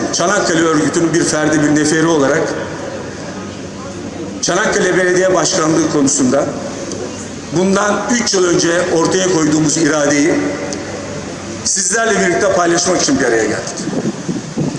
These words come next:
Değerli dostlar, yaklaşık beş yıl önce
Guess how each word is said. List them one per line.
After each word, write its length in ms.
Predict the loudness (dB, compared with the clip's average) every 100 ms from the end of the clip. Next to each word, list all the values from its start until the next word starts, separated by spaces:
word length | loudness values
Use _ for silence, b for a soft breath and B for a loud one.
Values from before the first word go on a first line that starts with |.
| -10 -8 -8 -10 -10 -10 -10 -12 -12 -2
Değerli 300 | 2 2 4
dostlar, 320 | 2 2 0 0 -2 -4 -4 -6 -8 -8 -10 -10 -12 -12 -12 -12 -12 -12 -12 -2
yaklaşık 540 | 2 4 2 2 0 0
beş 200 | 2 2
yıl 120 | 2
önce 200 | 2